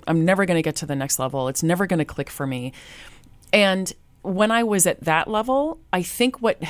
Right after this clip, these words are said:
what pulled me through was simply the fact that I just loved what I was doing. I, even though I felt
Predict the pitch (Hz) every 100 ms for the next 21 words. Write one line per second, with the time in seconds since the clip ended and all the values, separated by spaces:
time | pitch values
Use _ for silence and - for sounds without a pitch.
0 | 180 - 165 160 180 180 165 - 160 175
1 | 175 160 - 165 202 180 156 156 147 135
2 | 131 139 135 127 131 131 127 117 113 -
3 | 110 82 101 - 139 - 156 175 190 170
4 | 165